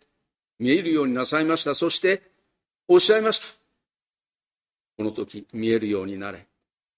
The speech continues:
それだけではありません。力づけられました。私があなたを癒したという言葉をかけるのではなく、あなたがイエス様を信頼し、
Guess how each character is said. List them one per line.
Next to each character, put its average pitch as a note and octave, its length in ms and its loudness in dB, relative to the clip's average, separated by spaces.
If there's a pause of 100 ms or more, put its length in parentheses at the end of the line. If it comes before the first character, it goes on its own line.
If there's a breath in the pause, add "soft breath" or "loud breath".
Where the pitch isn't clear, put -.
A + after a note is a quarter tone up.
(160)
そ C#3 120 2
れ D3 80 4
だ D3+ 120 6
け D3+ 80 0
で D3 80 2
は C3+ 80 4
あ B2+ 40 2
り C3+ 80 0
ま C#3+ 100 0
せ D3+ 160 0
ん。 D3 80 0
力 A3 300 2
づ G#3 160 -2
け A3 100 2
ら A3 100 2
れ G#3+ 80 -2
ま G3+ 120 -2
し - 80 -2
た。 D#3+ 180 -6 (200 loud breath)
私 A#3+ 500 2
が B3+ 120 4
あ C4 40 6
な C4 100 0
た B3 140 4
を G3+ 80 6
癒 A#3 160 4
し - 80 0
た A3 100 0
と G3+ 140 2
い F3+ 100 2
う A3 240 -2 (360)
言 F3 260 2
葉 A3+ 120 -2
を G3+ 140 -2
か D3 160 -6
け F#3 160 -4
る F3 120 2
の B2+ 160 -2
で A#2 100 -4
は G#2 140 -6
な B2+ 180 -4
く、 F#3 280 2 (1120)
あ A2+ 80 -10
な D#3+ 180 -4
た F3 180 -6
が A#2+ 240 -12 (720)
イ C#3 80 2
エ D3+ 40 4
ス - 120 0
様 B2 220 -4
を A2+ 60 -6
信 A2+ 260 -8
頼 A2 200 -8
し、 - 320 -12